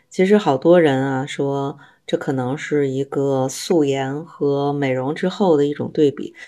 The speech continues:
有的女生可能是天生丽质，离职之后的颜值差距不算太大，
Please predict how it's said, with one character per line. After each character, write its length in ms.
有 220
的 140
女 160
生 240
可 140
能 200
是 120
天 240
生 160
丽 140
质， 280
离 160
职 160
之 140
后 260
的 100
颜 240
值 140
差 220
距 100
不 160
算 220
太 200
大， 300